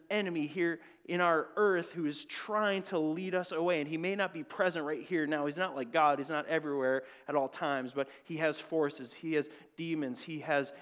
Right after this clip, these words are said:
evil. He has a handle on this world, and he deceives, and he leads people astray, and he's seeking to devour you.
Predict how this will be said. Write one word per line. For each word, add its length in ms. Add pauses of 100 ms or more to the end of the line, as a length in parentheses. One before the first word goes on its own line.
(180)
evil. 420
He 160
has 380
a 140
handle 540
on 220
this 180
world, 460
and 100
he 140
deceives, 720
and 120
he 120
leads 320
people 280
astray, 320 (240)
and 140
he's 140
seeking 520
to 120
devour 500
you. 300